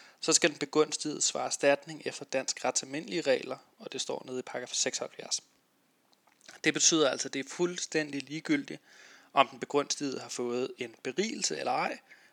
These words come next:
Man skal betale erstatning alligevel. Så hvis man eksempelvis nu har fået en bil i gave, og den bil, den er blevet tyvstjålet, eller den er brændt under nogle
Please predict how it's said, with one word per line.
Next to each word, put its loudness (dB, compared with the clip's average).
Man -2
skal 0
betale 0
erstatning -4
alligevel. -8
Så 0
hvis 2
man -2
eksempelvis 4
nu -8
har -2
fået -2
en -8
bil -2
i -2
gave, 2
og 2
den 4
bil, -6
den 0
er -4
blevet -4
tyvstjålet, 4
eller 6
den -4
er -12
brændt 2
under 0
nogle -10